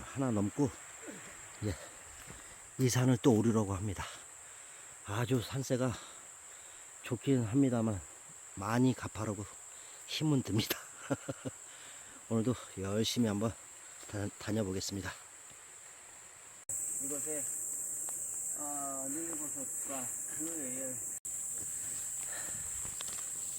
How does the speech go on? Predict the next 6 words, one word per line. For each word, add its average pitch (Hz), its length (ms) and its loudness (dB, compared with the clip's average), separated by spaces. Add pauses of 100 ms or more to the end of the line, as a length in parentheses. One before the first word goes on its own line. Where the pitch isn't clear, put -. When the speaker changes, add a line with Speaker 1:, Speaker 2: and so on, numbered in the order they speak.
(360)
Speaker 1:
요거 120 160 2
잔대입니다. 110 760 4 (920)
샌잎 120 480 2
잔대입니다. 90 600 0
근데 113 260 0
위는 120 280 6